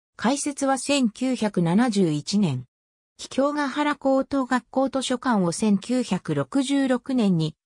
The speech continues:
移管改称した塩尻市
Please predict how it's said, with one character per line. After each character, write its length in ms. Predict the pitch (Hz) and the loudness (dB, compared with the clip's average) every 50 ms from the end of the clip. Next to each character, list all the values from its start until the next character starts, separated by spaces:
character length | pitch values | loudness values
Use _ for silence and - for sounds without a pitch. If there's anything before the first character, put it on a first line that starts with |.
| _ _ | _ _
移 120 | - 185 - | -6 -6 -4
管 220 | - 254 285 294 | -2 -2 -2 -2
改 260 | - - 277 285 277 | -2 -2 -2 -2 0
称 220 | - - 220 202 180 | 0 0 0 0 -2
し 160 | - - - | -4 -6 -4
た 80 | - 165 156 - - | -4 -4 -4 -2 0
塩 220 | 175 180 202 226 202 | 0 2 2 2 0
尻 280 | - 214 202 190 202 | -2 -2 -2 0 -2
市 280 | 185 - - 160 - | -2 -2 -2 -4 -4